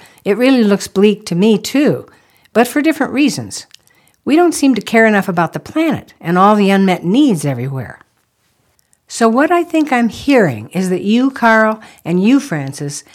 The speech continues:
are the two most concerned about our collective future.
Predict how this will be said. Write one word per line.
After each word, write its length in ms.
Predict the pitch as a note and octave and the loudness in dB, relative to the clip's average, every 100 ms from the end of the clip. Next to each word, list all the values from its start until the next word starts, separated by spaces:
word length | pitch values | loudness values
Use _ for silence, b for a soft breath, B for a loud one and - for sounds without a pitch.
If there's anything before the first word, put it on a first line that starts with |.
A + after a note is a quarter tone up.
| b b | b b
are 140 | G#3 | 0
the 120 | G#3+ G#3+ | 2 0
two 340 | - C4 B3+ | -2 -2 0
most 380 | A3 A3 C#4+ - | 2 2 2 -4
concerned 460 | E3+ D#3 E3 D#3+ | -8 -6 -4 -4
about 240 | F3+ F#3+ F#3 | 0 2 2
our 100 | F#3+ | 0
collective 500 | F#3+ F3 E3+ F#3 F3 | -2 -4 -4 -6 -8
future. 500 | - D#3+ - B2+ | -6 -6 -8 -16